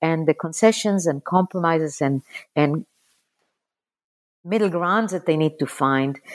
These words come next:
in order to run a movement. And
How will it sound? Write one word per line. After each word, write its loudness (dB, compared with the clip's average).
in 2
order 0
to -6
run 0
a -2
movement. -2
And 0